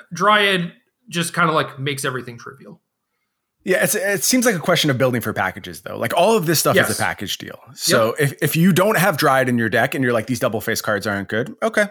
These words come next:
Speaker 2: yeah, I, I probably agree with you. Or you don't have Rada in your deck and you're like, "These double face cards aren't good," eh, maybe that's true. But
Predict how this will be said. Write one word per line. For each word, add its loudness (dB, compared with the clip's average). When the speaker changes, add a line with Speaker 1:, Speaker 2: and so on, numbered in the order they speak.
Speaker 2:
yeah, -2
I, -2
I 0
probably 2
agree 2
with -2
you. 0
Or 2
you 4
don't 2
have 0
Rada 2
in 0
your 0
deck 0
and -4
you're 0
like, -2
"These -8
double -4
face -8
cards -4
aren't -6
good," -6
eh, -6
maybe -2
that's -2
true. -4
But 2